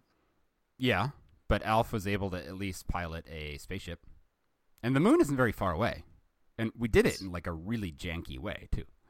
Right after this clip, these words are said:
It's like, let's just, like, fill this metal case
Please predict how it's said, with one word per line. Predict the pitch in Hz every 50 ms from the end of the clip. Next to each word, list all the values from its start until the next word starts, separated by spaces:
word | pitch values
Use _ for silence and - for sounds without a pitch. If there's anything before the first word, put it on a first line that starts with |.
| - _
It's | - 110
like, | 117 - - - - _ - -
let's | 113 151 143
just, | 147 123
like, | 127 95
fill | - - - 117 107 104 101 104 101 98 110 - -
this | 104 95 85 78 - - - - - - _ _ - - - - -
metal | - 87 90 98 110 123 123 127 123 123 - - _ _ - - - - - _ _ _ _ _ _ _ _ _ _ -
case | - - 110 76 76 - - - - -